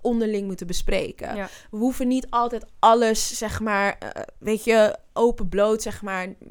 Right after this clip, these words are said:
Speaker 1: met witte mensen te bespreken. <laughs> Like,
Speaker 2: Mhm, mhm.
Speaker 1: I do, I do not believe that. Niet altijd. Sommige dingen ja. Sommige dingen denk ik, let's talk about it. Wij met z'n tweeën, let's talk.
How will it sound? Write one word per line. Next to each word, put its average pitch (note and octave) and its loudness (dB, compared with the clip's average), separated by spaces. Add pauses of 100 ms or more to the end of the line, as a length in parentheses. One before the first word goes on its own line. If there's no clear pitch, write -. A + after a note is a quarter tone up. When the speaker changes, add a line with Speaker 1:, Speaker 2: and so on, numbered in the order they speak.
(160)
Speaker 1:
met G3+ -4
witte G3 -4
mensen F3+ -6
te - -4
bespreken. - 4
<laughs> - 8
Like, E3 2
Speaker 2:
Mhm, - -16
mhm. G3+ 6
Speaker 1:
I G3 -4
do, A#3+ 0 (180)
I G#3+ 2
do G#3+ -2
not G3 4
believe D3 -4
that. - -6
Niet C4+ 6
altijd. - 4
Sommige D4+ -8
dingen A3+ -4
ja. D#3 0
Sommige C#4 -6
dingen A#3+ -4
denk G#3+ -6
ik, G3+ -10
let's B3+ 2
talk - -4
about - -8
it. G#3+ -16
Wij F#3 4
met D#3 -10
z'n - -10
tweeën, - -8
let's - -4
talk. - 0